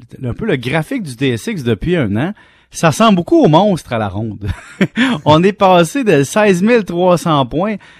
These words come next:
à quinze mille. On est revenu à seize mille, on est rebaissé à quinze mille.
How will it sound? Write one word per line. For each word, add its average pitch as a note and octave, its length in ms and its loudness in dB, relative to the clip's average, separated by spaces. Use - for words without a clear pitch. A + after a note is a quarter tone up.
à D3+ 120 -4
quinze B3 480 2
mille. A3 300 -2
On C3 200 -4
est D3 100 0
revenu C#4 400 -2
à G3 120 0
seize E3+ 420 -2
mille, G#3+ 260 -8
on C#3 160 -4
est C#3+ 60 -2
rebaissé G3+ 480 -2
à A#3+ 60 -2
quinze D3+ 300 -2
mille. G3 200 -4